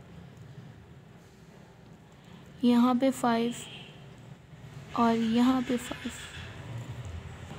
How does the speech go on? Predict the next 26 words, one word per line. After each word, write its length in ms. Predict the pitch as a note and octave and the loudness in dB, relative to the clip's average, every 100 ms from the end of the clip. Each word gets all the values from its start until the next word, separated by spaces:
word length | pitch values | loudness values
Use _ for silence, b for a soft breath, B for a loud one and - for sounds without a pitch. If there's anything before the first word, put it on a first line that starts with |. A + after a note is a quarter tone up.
| - - B3 | -12 2 6
मैंने 200 | B3 B3 | 8 8
लिख 240 | B3 - | 6 8
लिया, 260 | C4 C#4+ C#4+ | 10 10 8
ठीक 240 | C4+ - | 6 6
है, 160 | C4 C#4 - - | 6 6 -2 -6
सारी 280 | - B3 A#3+ | 8 10 10
bracket 260 | A#3+ A#3+ B3 | 8 8 8
में 120 | B3+ | 10
फ़ाइव 280 | B3 A#3+ B3 | 10 10 10
और 100 | A#3+ | 10
यहाँ 140 | A3+ | 10
पे 80 | A#3 | 10
मैंने 220 | A#3 A3+ | 10 10
bracket 340 | A3+ A3+ B3 B3 | 8 6 6 6
close 260 | A#3 G#3+ | 6 6
कर 200 | - A3+ | 4 0
दी, 160 | A3 - | 0 0
ठीक 240 | - A#3+ | 0 4
है, 80 | B3 | 6
जगह 280 | A#3+ A3+ A#3 | 6 4 4
नहीं 120 | A#3 A#3 | 2 2
थी 100 | A#3+ | 2
तो 120 | A#3+ | 0
यहाँ 240 | A3+ A3 | 2 -2
पे 100 | A3 | -2
इस 180 | A#3 | -2